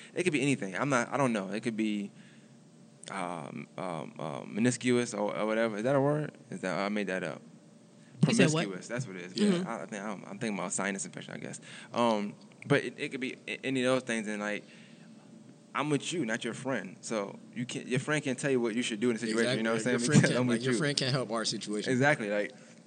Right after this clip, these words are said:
Speaker 1: I, if I wanted to be with her, I would just, I would have probably tried to get with her. You know, that's just how I feel. But yeah, I, I, I'm definitely big on that,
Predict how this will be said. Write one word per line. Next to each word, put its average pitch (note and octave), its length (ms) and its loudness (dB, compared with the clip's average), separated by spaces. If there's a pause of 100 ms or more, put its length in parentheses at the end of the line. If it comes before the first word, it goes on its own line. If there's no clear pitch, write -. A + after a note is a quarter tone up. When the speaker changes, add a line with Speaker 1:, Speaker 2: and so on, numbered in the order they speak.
(180)
Speaker 1:
I, A2+ 180 0
if A#2+ 100 -4
I C3+ 80 6
wanted E3 180 6
to B2+ 60 4
be C#3+ 80 4
with B2 100 0
her, D#3+ 160 -4
I A2+ 80 0
would A#2 140 -4
just, A2+ 180 -8
I E2 80 -10
would A2 140 -6
have G2+ 120 -10
probably A2 220 -6
tried G2+ 280 -8
to F#2+ 60 -6
get F#2+ 160 -6
with F#2 120 -6
her. C#3 200 -4 (880)
You F#2+ 100 -6
know, G2+ 160 -6 (120)
that's G2 240 -6
just G#2 180 -4
how G2+ 140 -2
I F#2+ 80 -2
feel. G#2 300 -2 (340)
But A#2 260 4 (160)
yeah, G2+ 320 0
I, G#2 320 -2
I, A#2 200 0
I'm A#2 160 2
definitely A2+ 260 2
big G#2+ 180 0
on G#2 120 -2
that, G2+ 180 -2